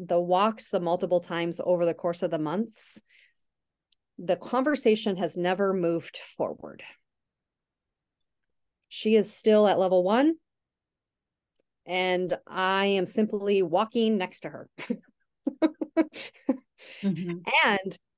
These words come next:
Speaker 1: I am going to ch-, choose now that I am not going to walk with said person anymore. Right? Like, that person does not bring me joy and lift me up. That poor person actually tries to drag me down.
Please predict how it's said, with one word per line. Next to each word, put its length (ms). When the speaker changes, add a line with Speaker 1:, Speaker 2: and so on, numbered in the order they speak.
Speaker 1:
I 260
am 160
going 220
to 100
ch-, 180
choose 320
now 260
that 300
I 140
am 180
not 220
going 200
to 100
walk 360
with 200
said 260
person 480
anymore. 460
Right? 340
Like, 300
that 280
person 460
does 180
not 200
bring 220
me 140
joy 480
and 200
lift 320
me 180
up. 240
That 140
poor 240
person 360
actually 640
tries 280
to 80
drag 400
me 120
down. 200